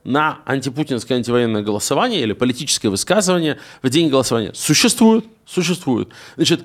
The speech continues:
мы знаем, как политики, как его усилить за счет вот этой массовости и одновременности.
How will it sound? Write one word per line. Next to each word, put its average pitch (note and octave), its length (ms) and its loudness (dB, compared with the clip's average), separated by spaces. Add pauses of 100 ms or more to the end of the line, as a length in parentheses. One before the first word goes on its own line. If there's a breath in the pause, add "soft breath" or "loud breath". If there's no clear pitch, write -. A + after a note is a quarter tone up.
(140 loud breath)
мы G3+ 440 2
знаем, C#3 520 0
как A2+ 240 -4
политики, C#3+ 400 -2
как E3 260 -2
его C#3+ 140 2
усилить G#2 500 -4 (240 loud breath)
за B2 100 -4
счет C3+ 220 -2
вот A2+ 140 -2
этой A#2+ 200 -4
массовости C3 520 0
и - 20 4
одновременности. G#2+ 680 -4